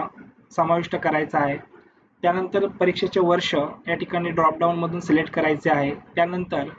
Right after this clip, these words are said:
परीक्षा कोणत्या महिन्यात घेण्यात आलेली तो महिना या ठिकाणी ड्रॉपडाऊनमधून सिलेक्ट करून खाली देण्यात आलेला कॅप्चा या ठिकाणी आपल्याला जसाच्या तसा या ठिकाणी समाविष्ट करून सबमिट करायचे आहे. सर्वप्रथम या ठिकाणी एनरोलमेंट नंबर समाविष्ट करूया.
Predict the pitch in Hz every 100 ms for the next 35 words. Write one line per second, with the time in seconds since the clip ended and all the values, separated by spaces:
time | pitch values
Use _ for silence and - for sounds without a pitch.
0 | - - _ _ 175 185 202 - 180 180
1 | 196 185 185 185 175 170 170 170 170 156
2 | 151 - - - _ 185 185 180 170 151
3 | 156 160 165 170 175 175 170 156 160 165
4 | 165 165 170 165 160 160 - 170 160 -
5 | - _ - 175 180 180 170 170 165 165
6 | 165 175 165 - 151 156 151 165 165 151
7 | 147 147 185 214 - _ _ _ _ _
8 | - 165 196 190 190 196 - 156 160 160
9 | 165 170 165 165 160 156 170 170 160 165
10 | 170 151 160 151 151 143 131 143 123 -
11 | - _ _ _ _ - 190 185 208 208
12 | 190 175 175 180 185 180 175 170 175 180
13 | 180 175 170 170 160 156 156 147 165 151
14 | 156 143